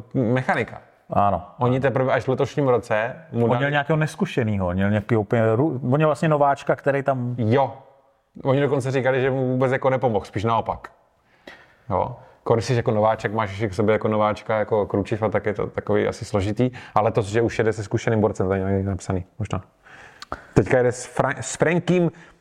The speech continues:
Speaker 1: Kar-, Karkedy, který byl v roce dvacet dvacet mistr.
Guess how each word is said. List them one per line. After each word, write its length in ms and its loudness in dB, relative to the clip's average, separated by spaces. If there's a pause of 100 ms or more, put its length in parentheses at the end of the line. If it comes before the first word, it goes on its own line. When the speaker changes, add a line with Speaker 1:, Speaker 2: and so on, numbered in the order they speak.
(180)
Speaker 1:
Kar-, 280 0 (100)
Karkedy, 640 0 (800)
který 380 0
byl 300 2
v 180 -4
roce 260 0
dvacet 200 -2
dvacet 240 -2
mistr. 360 -6